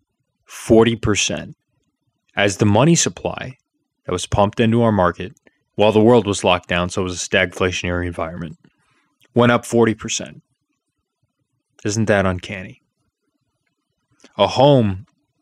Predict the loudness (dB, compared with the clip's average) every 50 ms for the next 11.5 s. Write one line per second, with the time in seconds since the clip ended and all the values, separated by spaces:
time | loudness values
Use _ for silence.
0 | _ _ _ _ _ _ _ _ _ _ _ _ _ -12 -6 -2 0 0 0 0
1 | 0 0 0 0 0 -4 -6 -6 -6 -10 -10 -10 -12 -12 -10 -10 -12 -12 -12 -12
2 | -12 -12 -14 -16 -18 _ _ _ _ _ _ _ _ _ _ _ _ _ _ _
3 | _ _ -10 -6 -4 -4 -4 -6 -8 -8 -8 -8 -6 -4 -4 -4 -2 0 2 2
4 | 2 2 0 -4 -8 -10 -10 -10 -10 -10 -10 -12 -18 _ _ _ _ _ _ _
5 | _ _ _ _ _ _ _ _ _ -16 -14 -12 -10 -8 -6 -4 -2 0 0 -2
6 | -2 -4 -6 -6 -6 -6 -6 -6 -6 -6 -8 -12 _ _ _ _ _ _ _ _
7 | _ _ _ _ _ _ _ _ _ _ _ _ _ _ -12 -8 -8 -4 0 0
8 | 2 2 2 0 -2 -2 -2 -2 -2 -4 -4 -4 -4 -6 -6 -6 -6 -6 -6 -6
9 | -8 -8 -8 -8 -8 -8 -8 -12 -12 -12 -12 -16 -14 -14 -12 -12 -12 -12 -12 -14
10 | -12 -12 -12 -8 -2 -2 0 -2 -2 -4 -10 -10 -10 -8 -8 -8 -8 -10 -12 -12
11 | -12 -16 -18 -20 _ _ -20 -20 -20 -20